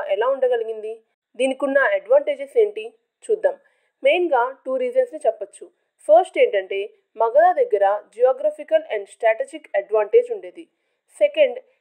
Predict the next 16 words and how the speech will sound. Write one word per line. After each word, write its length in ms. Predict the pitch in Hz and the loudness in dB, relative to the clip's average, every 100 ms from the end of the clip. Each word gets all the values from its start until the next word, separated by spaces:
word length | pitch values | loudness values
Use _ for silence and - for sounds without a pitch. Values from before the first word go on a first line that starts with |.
| - | -8
ఇక్కడ 180 | 233 247 240 | 0 2 2
rulers 340 | 240 269 247 - _ - | 2 2 0 -2 _ 0
చాలా 200 | 233 240 233 | 2 2 2
powerful 440 | 208 240 - 311 - | 0 -2 -8 -10 -6
and 100 | 220 208 190 190 | -6 -6 -10 -10
ambitious-గా 580 | 220 269 262 247 - 285 | -14 -12 -6 -6 0 -2
ఉండేవాళ్ళు. 400 | 202 185 180 180 _ _ _ _ _ _ - | -2 -8 -10 -14 _ _ _ _ _ _ -6
ఈ 80 | 254 - | -6 0
టూ 120 | 330 339 | -2 2
పాయింట్స్ని 520 | 311 480 - 226 226 233 _ _ 233 | 2 0 -6 -12 -10 -12 _ _ 0
మనం 180 | 240 233 208 | 0 0 -4
డీటెయిల్గా 440 | 240 247 240 285 277 | -2 0 4 4 4
cover 200 | 214 - 196 | 0 0 -8
చేసుకుందాం. 420 | - - 185 180 _ _ _ - | -18 -14 -12 -12 _ _ _ 0
First, 340 | 240 440 - _ _ _ - | 2 2 -6 _ _ _ -4
మగధ 260 | 240 262 | 0 2